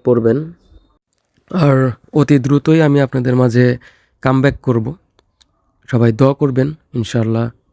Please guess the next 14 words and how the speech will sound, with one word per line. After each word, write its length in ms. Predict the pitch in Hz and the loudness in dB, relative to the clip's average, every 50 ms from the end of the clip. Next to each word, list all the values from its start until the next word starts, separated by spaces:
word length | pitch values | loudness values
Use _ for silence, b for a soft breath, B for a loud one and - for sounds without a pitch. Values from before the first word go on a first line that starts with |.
| _ - | _ -10
অতি 220 | - 127 - 120 | -6 -2 -2 0
দ্রুতই 460 | 110 120 117 120 - - 120 117 113 113 _ _ _ _ _ _ _ _ _ _ _ _ _ _ _ _ _ _ | 0 2 0 0 2 2 0 0 0 -4 _ _ _ _ _ _ _ _ _ _ _ _ _ _ _ _ _ _
পাবেন 380 | - 131 117 123 127 147 160 175 | -2 0 0 0 0 -2 -4 -8
আবার 280 | 127 135 117 120 110 | -6 -4 -2 0 0
আমাকে 260 | 113 110 110 104 - | 0 0 -2 0 0
নতুন 280 | 113 113 - - 110 107 | -2 -2 -2 -2 -4 -4
করে। 280 | - - 110 120 151 196 - _ _ _ _ - - - - _ _ _ _ _ _ _ _ _ _ _ _ _ _ _ _ - | -4 -4 -2 -2 -4 -6 -8 _ _ _ _ -20 -20 -20 -20 _ _ _ _ _ _ _ _ _ _ _ _ _ _ _ _ -4
তো 100 | - 110 | -4 -2
তখন 540 | 107 - 123 110 - 123 120 120 117 120 120 - _ _ _ _ | 0 0 0 0 0 0 0 2 0 -2 -4 -8 _ _ _ _
অনেক 220 | - 127 123 117 104 | -4 -2 -2 0 0
ভিডিও 260 | 123 120 117 135 135 | 0 0 2 2 2
আসবে, 280 | 131 120 110 110 123 147 | 2 0 -2 -4 -6 -6
আপনারা 260 | 127 - 117 113 113 | -4 -2 -2 -2 0
দেখবেন, 460 | 107 123 113 110 110 123 117 117 | 0 -2 -2 -2 0 -2 0 -2